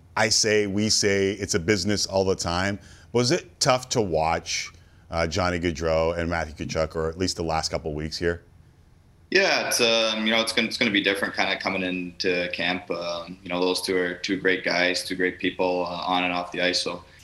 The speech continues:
Speaker 2: uh, I wish nothing but the, um, you know, success for them, uh, on their,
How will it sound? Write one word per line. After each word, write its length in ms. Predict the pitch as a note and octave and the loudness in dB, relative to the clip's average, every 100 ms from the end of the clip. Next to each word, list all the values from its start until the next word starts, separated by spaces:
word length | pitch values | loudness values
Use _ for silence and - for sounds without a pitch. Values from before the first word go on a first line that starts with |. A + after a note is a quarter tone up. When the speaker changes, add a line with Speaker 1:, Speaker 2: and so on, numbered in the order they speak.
| - | -8
Speaker 2:
uh, 40 | - | -2
I 260 | F#2 F#2 | 2 2
wish 260 | F#2 G2+ F#2+ | 2 0 0
nothing 280 | F#2+ F#2 F#2 | 0 -2 -2
but 200 | F#2 - | -2 -2
the, 400 | F2+ F2+ F2 F2 | 0 0 0 -4
um, 180 | F2 F2 | -6 -6
you 60 | |
know, 160 | F2 F2+ | -4 -2
success 440 | - F2+ F2+ F2+ | -2 0 0 0
for 100 | - | -2
them, 320 | F2+ F2+ F#2+ | -2 0 -2
uh, 40 | F2+ | -6
on 320 | E2+ F2+ F2 | -8 -8 -6
their, 180 | F2 | -8